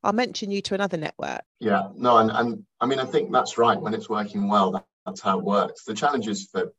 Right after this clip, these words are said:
Speaker 2: tech companies, because also I'm sure that you've got pitching to you a lot of service businesses saying, "We'll, we'll provide, like, an overflow, um, pharmacy service," or where the contract sizes will be much bigger. The, the reality is, is that for a P C N contract for a business like ours,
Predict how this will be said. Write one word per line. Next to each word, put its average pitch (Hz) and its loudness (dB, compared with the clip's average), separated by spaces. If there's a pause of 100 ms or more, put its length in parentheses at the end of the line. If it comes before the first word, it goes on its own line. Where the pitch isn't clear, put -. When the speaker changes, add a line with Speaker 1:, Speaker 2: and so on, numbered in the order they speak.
(120)
Speaker 2:
tech - -2
companies, - -6
because - -8
also 139 0
I'm - -4
sure - 2
that - -6
you've 208 -2
got - -12
pitching - -10
to - -10
you 190 -4
a 98 -2
lot - 0
of - -4
service - 2
businesses - -12
saying, 87 -6
"We'll, 95 0
we'll 101 2
provide, 95 0
like, 87 -10
an 95 -8
overflow, 92 -2 (240)
um, 85 -8
pharmacy 95 -2
service," - -12
or - -10 (320)
where 98 4
the 95 -2 (200)
contract 110 2
sizes 98 0
will 101 0
be 202 -4
much 196 0
bigger. 220 4 (480)
The, - -2 (140)
the 117 -8
reality 143 2
is, 104 2
is 95 -6
that 98 -4 (460)
for 107 2
a - -4
P 147 -6
C 110 -2
N 110 2
contract - -8
for - -4
a 95 4
business 98 -2
like 95 -2
ours, - 4